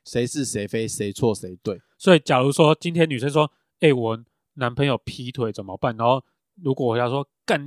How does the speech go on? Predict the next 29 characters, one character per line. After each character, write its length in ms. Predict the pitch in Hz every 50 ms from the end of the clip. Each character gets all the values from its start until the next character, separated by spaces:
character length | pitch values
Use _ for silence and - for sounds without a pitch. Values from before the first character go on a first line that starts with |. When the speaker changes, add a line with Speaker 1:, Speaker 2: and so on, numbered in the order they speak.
| 160 165
Speaker 2:
那 100 | 160 190
就 80 | 180 180
把 140 | 156 151 143
他 40 | -
干 180 | - 170 151
回 160 | 131 135 127
去 220 | 123 - - 165 139
啊。” 220 | 127 120 120 127 - _ _ _ _ _ _ -
Speaker 1:
对， 160 | - 160 131 113
就 160 | - - 143
不， 180 | - - 127 120 _
这 100 | - 175
样 100 | 151 143
就 120 | 139 143 131
不 100 | - 110
对。 260 | - - 120 104 92 _
Speaker 2:
这 100 | - -
样 60 | 202 190
就 60 | 196
不 120 | 151 143
对。 220 | 135 170 151 127 113
Speaker 1:
对， 220 | - 151 127 107 -
你 220 | 127 127 131 135
要 220 | 147 170 180 165 151
试 200 | - - 165 151
探 220 | 156 151 139 131
性 220 | 127 - 147 131
的 140 | 117 110 104
去 340 | - - - 143 120 101 -